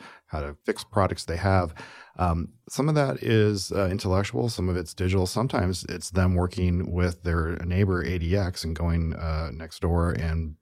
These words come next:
building with standard tools like a-, any old school manufacturing and, and using these applications. But we're finding, though, is, you know, this is a,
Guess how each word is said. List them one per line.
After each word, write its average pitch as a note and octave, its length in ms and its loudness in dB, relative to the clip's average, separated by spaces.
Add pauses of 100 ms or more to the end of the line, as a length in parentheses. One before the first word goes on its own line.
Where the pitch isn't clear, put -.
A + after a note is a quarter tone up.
(220)
building F2 500 2 (180)
with - 220 -10 (240)
standard F2+ 420 -2
tools F#2 340 2
like E2+ 160 0
a-, E2+ 220 -2
any F2 220 -2
old E2+ 180 -2
school F2 220 -4
manufacturing E2+ 760 0 (460)
and, E2+ 280 -4
and F#2 200 4
using F2+ 240 0
these D#2+ 120 -2
applications. E2+ 640 -2
But G2+ 140 0
we're F2+ 120 2
finding, B2+ 340 2
though, D2+ 200 0
is, D#2+ 200 -8 (640)
you E2 80 -6
know, D#2+ 60 -6
this G#2+ 220 0
is G2+ 100 -2
a, E2 180 4